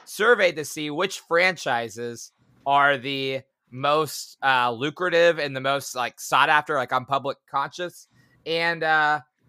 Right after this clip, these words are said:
number one was Mandalorian, which I think has had a real hot streak here since, uh, season, like, basically that show's just really well produced. But, uh, seventy percent,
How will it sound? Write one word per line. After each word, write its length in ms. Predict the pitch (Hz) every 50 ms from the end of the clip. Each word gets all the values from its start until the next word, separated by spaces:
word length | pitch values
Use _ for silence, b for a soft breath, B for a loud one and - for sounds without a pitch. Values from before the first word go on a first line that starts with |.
| _ _
number 300 | - 156 190 220 269 262
one 200 | 214 202 202 196
was 180 | 190 180 160 -
Mandalorian, 800 | 143 147 147 156 156 165 160 143 127 123 127 127 127 139 143 135 _
which 240 | - 156 156 147 -
I 80 | 160
think 180 | 151 180 185 156
has 320 | 165 151 135 - - - _ _
had 220 | - 175 175 156
a 80 | 156 143
real 280 | 127 135 135 131 123
hot 280 | 117 123 120 117 - -
streak 340 | - - - 127 120 110 -
here 260 | - 120 117 113 110
since, 380 | - - 127 120 113 110 - -
uh, 240 | 117 110 110 107
season, 380 | 107 - - 131 107 98 120 117 _ -
like, 140 | 135 135 - _ _ _ _ _ _ _ _ -
basically 320 | 214 220 - - 185 151
that 200 | 143 139 135 -
show's 240 | - 147 131 117 -
just 160 | 113 - -
really 220 | 127 123 117 110
well 140 | 110 107 104
produced. 520 | 101 113 107 101 117 117 110 - - - _ _ _ _ _ _ -
But, 160 | 156 170 180
uh, 140 | 180 170 147
seventy 680 | - - - - 190 202 226 240 262 262 254 240 240
percent, 540 | 202 226 202 160 - - - 156 135 123